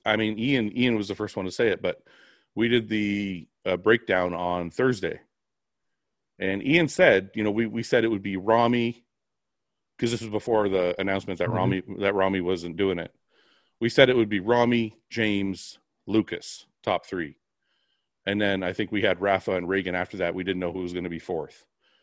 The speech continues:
Speaker 1: So with Ramy out of the picture, this is pretty much the same. That's exactly
Speaker 2: Yeah.
Speaker 1: kinda what happened,
Speaker 2: Yeah.
Speaker 1: what, how it went down.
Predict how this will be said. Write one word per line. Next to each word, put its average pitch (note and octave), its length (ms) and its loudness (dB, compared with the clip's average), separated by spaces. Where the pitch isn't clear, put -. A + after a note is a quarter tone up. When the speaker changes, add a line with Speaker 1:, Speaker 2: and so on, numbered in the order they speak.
Speaker 1:
So - 200 2
with G#2 180 0
Ramy B2+ 320 4
out G#2 80 6
of G2 60 -2
the F#2+ 60 -2
picture, C#3 320 0
this G2+ 180 -4
is G2 80 -14
pretty G2 200 -4
much F#2 180 -8
the - 60 -16
same. F#2 220 -2
That's F2+ 200 -4
exactly F#2+ 340 -4
Speaker 2:
Yeah. G2+ 60 -4
Speaker 1:
kinda E2+ 120 -4
what D#2+ 120 -6
happened, G#2 280 -2
Speaker 2:
Yeah. A#2 40 0
Speaker 1:
what, - 140 -4
how F#2 160 2
it F2+ 60 -2
went F2+ 160 -2
down. G2 220 0